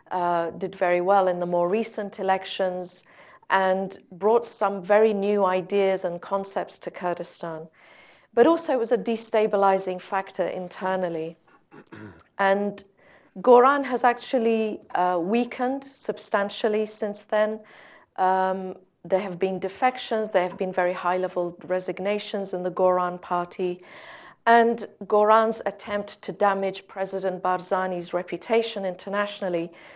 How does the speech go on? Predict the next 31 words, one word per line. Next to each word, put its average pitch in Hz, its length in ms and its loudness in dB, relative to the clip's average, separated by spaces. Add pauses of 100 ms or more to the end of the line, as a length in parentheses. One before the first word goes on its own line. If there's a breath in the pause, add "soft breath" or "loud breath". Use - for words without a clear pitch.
(100)
succeeded 254 800 -2
to, 196 220 0 (180)
to - 100 -2
some 269 440 2
degree, 175 540 -2 (400 loud breath)
but 226 140 10
also 285 400 6
failed. 180 760 0 (340 soft breath)
And 202 200 0
you 214 100 0
can 226 220 -2
see 233 360 -2
President 262 540 4
Barzani 233 640 4
remains 226 580 2
President 175 540 -4
Barzani. 165 540 -2
I 180 80 -2
don't 233 220 2
mean 208 160 0
just 208 260 -4
technically 208 640 -4
as 175 220 -4 (440 loud breath)
the 202 80 -2
president 190 680 -2
of 175 140 -6
the 180 120 0
region, 190 540 -2 (380 soft breath)
but 202 460 4 (720)
international 220 960 0
leaders, 220 880 2